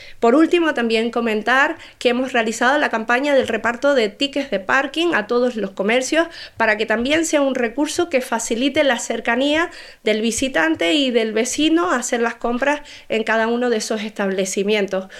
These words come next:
Unos mil novecientos tickets de parking que hemos repartido en el municipio, como decía, para facilitar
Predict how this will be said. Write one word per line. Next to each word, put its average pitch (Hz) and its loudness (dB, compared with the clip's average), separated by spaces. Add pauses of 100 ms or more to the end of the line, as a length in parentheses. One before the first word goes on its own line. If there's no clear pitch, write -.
(160)
Unos 214 -2
mil 294 2
novecientos 247 0
tickets 214 -4
de 202 -2
parking 254 -2
que 240 -4
hemos 202 -2
repartido 226 0 (280)
en 202 0
el 196 2
municipio, 226 2
como 196 -4
decía, 240 0
para 214 -4
facilitar 214 0